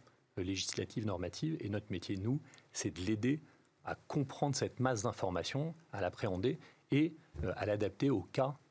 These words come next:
euh, des cli-, de ses clients ou, euh, à son cas si c'est une direction juridique. Et je, un bon exemple, euh,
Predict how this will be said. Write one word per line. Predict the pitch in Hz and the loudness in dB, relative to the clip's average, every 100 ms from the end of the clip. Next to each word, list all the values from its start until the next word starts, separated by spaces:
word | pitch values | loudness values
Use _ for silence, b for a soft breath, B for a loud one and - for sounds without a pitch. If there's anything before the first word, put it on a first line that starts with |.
| _ - | _ -4
euh, | 90 85 | 0 0
des | 92 | 0
cli-, | - 95 107 | -4 -4 0
de | 113 | -2
ses | - | -2
clients | 104 82 92 | -4 -2 -2
ou, | 139 107 107 | 0 0 -2
euh, | 85 92 - 110 | -2 -6 -6 -4
à | 85 | -2
son | - | -4
cas | 98 131 | -2 -2
si | 135 127 | 0 -4
c'est | 110 - | -4 -4
une | 104 | -2
direction | 95 98 127 | -2 -2 -2
juridique. | 113 98 87 - _ B B B B - | -2 -2 -4 -12 _ B B B B -2
Et | 90 - | -2 -2
je, | - - | -6 0
un | 120 | 2
bon | 120 123 | 4 4
exemple, | 117 135 131 - - _ _ _ _ | 4 2 2 -4 -20 _ _ _ _
euh, | 110 | -6